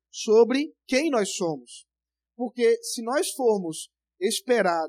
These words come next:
da opinião das coisas, se nós formos esperar daquilo que se diz por aí sobre quem o homem é, nós estaremos fadados a ouvir opiniões não só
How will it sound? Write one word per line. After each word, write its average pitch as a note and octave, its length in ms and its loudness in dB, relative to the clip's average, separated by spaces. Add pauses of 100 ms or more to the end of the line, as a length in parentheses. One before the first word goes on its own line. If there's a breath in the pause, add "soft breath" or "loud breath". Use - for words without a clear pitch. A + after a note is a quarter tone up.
da G3 120 2
opinião G#3+ 760 0 (140)
das D#3 220 -8
coisas, E3+ 580 -4 (300)
se F#3+ 100 -14
nós A3+ 160 -2
formos A#3+ 200 -2
esperar F#3 540 0 (180)
daquilo A3 340 -4
que G#3+ 120 -10
se A3+ 160 -2
diz A3 260 -2
por A3 160 0
aí F3+ 160 0
sobre F3 240 -4
quem A#3 460 -2 (280)
o F#3 120 0
homem G3 420 2
é, G3 120 -8 (560)
nós G#3+ 400 2
estaremos A3+ 800 -4
fadados E3 800 -4 (340)
a F#3 300 0 (120)
ouvir G3 500 0
opiniões G#3+ 840 -4
não A#3+ 220 -2
só F#3+ 380 2